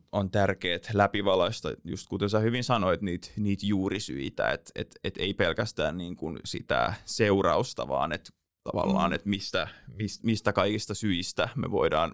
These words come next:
Speaker 1: voidaan nähdä, että nää, nää seuraukset sitten, joiden kanssa me kamppaillaan, niin koostuu. Öö, ja niin, et, et jo-, jos se just tavallaan tullaan siihen, et, ää,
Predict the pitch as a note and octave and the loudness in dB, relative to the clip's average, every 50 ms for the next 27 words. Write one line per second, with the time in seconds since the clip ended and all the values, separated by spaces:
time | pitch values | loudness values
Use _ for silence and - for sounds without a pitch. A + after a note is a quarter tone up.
0 | - - D#2 D2+ - - D2+ D#2 E2+ E2 E2+ E2 A2 - - - - - - - | -4 -2 -2 0 0 0 -2 -2 -2 -2 -2 -2 -2 -2 -2 -4 -4 -6 -8 -6
1 | B1 C2+ D2 D2 F#2+ - - _ _ _ - F#2+ F#2 E2+ - - G#2+ G2+ G2+ F#2 | -2 0 0 0 0 -2 -6 _ _ _ -2 0 0 0 2 2 4 4 6 6
2 | E2 D2+ - - - F2+ - - - - - - - - E2 G#2+ - - _ _ | 4 2 2 0 -4 -8 -8 -6 -6 -6 -6 -4 -2 0 0 0 -2 -6 _ _
3 | _ _ _ _ _ _ _ _ _ _ _ _ - - G#2 G2+ - G#2+ G2 G2 | _ _ _ _ _ _ _ _ _ _ _ _ 2 4 4 6 6 4 4 4
4 | - G2+ F#2+ F#2 - G#2+ G2+ G2 - - - F#2+ E2 E2 E2+ E2+ E2 E2+ E2+ E2+ | 2 -2 0 2 4 4 4 4 2 0 0 2 4 4 6 6 4 4 2 0
5 | E2+ E2+ F2 F2+ D#2+ F#2 - - - - - - - - - - - B2 C3 B2 | -2 -4 -4 -2 -2 -2 -4 -6 -12 -20 -20 -20 -20 -20 -12 2 6 8 8 8
6 | F#2+ - - - - C#2+ C2 C#2+ C3+ C3 - _ _ _ _ _ _ _ _ - | 8 4 0 -4 -2 0 2 2 2 0 -2 _ _ _ _ _ _ _ _ -4
7 | - A1 A1 A1+ A#1 A1+ A1+ G#1+ G#1 - - _ _ _ - _ _ _ _ _ | 0 2 2 4 4 2 2 0 -2 -4 -8 _ _ _ -20 _ _ _ _ _
8 | _ _ _ _ _ _ _ _ _ _ _ - - G2+ F#2+ F#2+ F2 D#2+ D#2 C#2 | _ _ _ _ _ _ _ _ _ _ _ 0 4 4 6 8 8 6 6 4
9 | - - _ _ _ _ _ _ _ _ _ _ _ _ _ _ _ _ G2+ A2 | 2 -2 _ _ _ _ _ _ _ _ _ _ _ _ _ _ _ _ 0 0
10 | G2+ F2 E2+ D2+ C#2+ - - - E2+ F#2+ F2+ - F#2 - - G2 G#2+ G#2 - - | 2 2 2 0 -2 -2 -4 -4 -6 -4 -2 -2 -4 -2 -2 -2 -2 -2 -2 -4
11 | - G2 G2 - - - F#2+ F#2+ E2+ F2+ F#2 G2 G2 G#2 G#2+ G#2 F2+ F#2 G2 G2+ | -6 -6 -6 -6 -2 0 2 4 4 4 4 2 2 2 2 4 4 4 2 2
12 | A#2 - F2+ D#2 A#2+ D#3+ D3 B2+ A2 G2+ - - - - - - - - _ _ | 0 -2 -2 0 0 0 0 0 0 -2 -4 -8 -14 -18 -18 -18 -20 -20 _ _
13 | _ _ - - - - C2+ B1 B1 B1+ | _ _ -12 -8 -6 -4 -2 -2 -2 -2